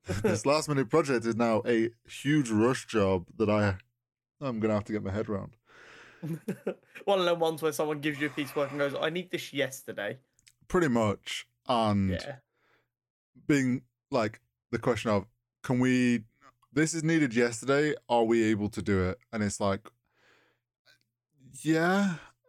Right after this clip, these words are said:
Speaker 1: um, sure."
Speaker 2: It's one, it's one of them things of, "Yes, we can do it, but, I mean, something's gotta give."
Speaker 1: <laughs> Yeah, it's like, "Yes, we can do it, but I, um, I'm gonna have to be the one who does it because I'm gonna be putting in the extra hours."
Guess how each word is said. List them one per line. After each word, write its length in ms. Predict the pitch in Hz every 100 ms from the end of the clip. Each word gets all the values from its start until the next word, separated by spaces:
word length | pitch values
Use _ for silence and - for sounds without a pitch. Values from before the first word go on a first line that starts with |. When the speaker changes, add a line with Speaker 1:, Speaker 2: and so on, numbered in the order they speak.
| _ _ _ _ 139
Speaker 1:
um, 520 | 135 131 123 123 113 _ _ _ _ _ _ _ _ _ _ _ _
sure." 440 | - 143 139 143
Speaker 2:
It's 80 | 151
one, 140 | 190 202 - _ - -
it's 120 | -
one 80 | 196
of 40 |
them 100 | 180
things 220 | 170 156
of, 180 | 139 127
"Yes, 240 | 185 196 -
we 100 | 196
can 220 | 185 151
do 180 | 165 160
it, 180 | 131 -
but, 180 | 135 139
I 40 |
mean, 340 | 139 131 127 -
something's 580 | - 160 147 147 131 -
gotta 320 | - 117 123
give." 380 | 135 123 135 -
Speaker 1:
<laughs> 60 | - - - _ -
Yeah, 260 | 101 135 127
it's 160 | 101
like, 140 | 127 143
"Yes, 200 | 165 175
we 100 | 165
can 140 | 127
do 160 | 131 123
it, 200 | 107 92
but 100 | 104
I, 1080 | 113 117 113 110 113 110 107 104 107 104 101 -
um, 480 | 117 101 92 92 - _ _ _ _ _ _
I'm 380 | 127 139 160 143
gonna 200 | 123 117
have 220 | 101 110 107
to 80 | 104
be 80 | 104
the 80 |
one 200 | 98 101
who 80 | 98
does 280 | 85 107 92
it 220 | 98 101
because 300 | 101 - 95
I'm 340 | 101 104 104 101
gonna 140 | 98
be 80 | 92
putting 260 | - 104
in 100 | 95
the 120 | 90 95
extra 260 | - 92
hours." 380 | 95 95 92 -